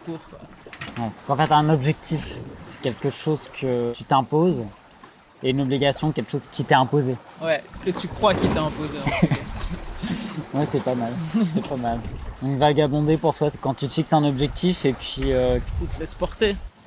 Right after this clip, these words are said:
Speaker 1: Accepter d'être là, hein, c'est pas ce que j'avais prévu. C'est pas la direction la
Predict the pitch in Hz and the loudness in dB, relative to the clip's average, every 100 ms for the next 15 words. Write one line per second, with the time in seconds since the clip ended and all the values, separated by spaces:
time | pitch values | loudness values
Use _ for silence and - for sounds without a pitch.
0 | - - 180 196 - 190 - 208 214 208 | -16 -8 -4 -2 0 -2 -2 -2 0 -2
1 | 170 170 175 170 175 196 190 170 160 170 | -4 -8 -6 -4 -2 -2 -4 -6 -6 -8
2 | - 214 220 208 175 175 160 156 - 165 | -6 -4 -4 -4 -4 -4 -6 -10 -8 -8
3 | 156 180 202 - - - - - - - | -6 -6 -6 -10 -16 -18 -20 -16 -10 -8
4 | 165 196 220 233 196 180 160 170 160 - | -6 0 4 4 2 -2 -6 -8 -2 0
5 | 175 170 | 2 0